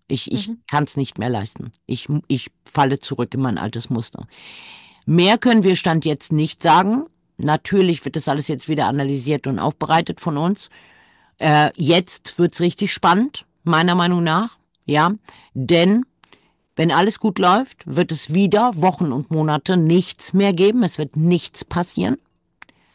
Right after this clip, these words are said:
Speaker 1: Ähm, und, und, und das war aber gut, das hat sogar die Besitzerin in der Erstanalyse schon erkannt, das war gut,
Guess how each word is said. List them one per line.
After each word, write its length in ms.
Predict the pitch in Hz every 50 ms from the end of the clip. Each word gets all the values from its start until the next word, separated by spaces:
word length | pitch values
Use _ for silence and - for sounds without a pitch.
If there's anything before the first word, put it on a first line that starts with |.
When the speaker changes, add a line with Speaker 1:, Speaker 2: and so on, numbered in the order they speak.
| _ _ _ _ _ _ _ _ _ _ _
Speaker 1:
Ähm, 640 | - 170 175 175 165 165 165 165 165 170 165 156 156 _ _ _ _ _ _ _ _ _ _ _ _ _ _ _ _ _ _ _ _ _ _ _ _
und, 420 | _ 151 160 160 - - - - _ _ _ _ _ _
und, 500 | - 196 220 247 269 - - - - - _ _
und 180 | - 151 143 - _
das 260 | 170 170 156 - -
war 120 | 170 123
aber 180 | 87 147 156 147
gut, 240 | 120 180 196 190 -
das 160 | - 151 127
hat 160 | 170 165 165 -
sogar 220 | 165 120 147 147
die 120 | 139 139
Besitzerin 720 | 120 - 139 - - - - 226 - - - - 202 196
in 140 | - - 151
der 140 | 143 139 - - -
Erstanalyse 1000 | - 165 214 226 - - _ - - 175 175 160 165 170 175 180 160 131 139 127
schon 300 | - - 160 143 131 -
erkannt, 580 | - 127 - - - - 160 175 196 - - _ _
das 240 | 131 127 - - -
war 160 | 104 104 104 _ _ _ 135 131
gut, 480 | 147 175 180 208 214 - - - _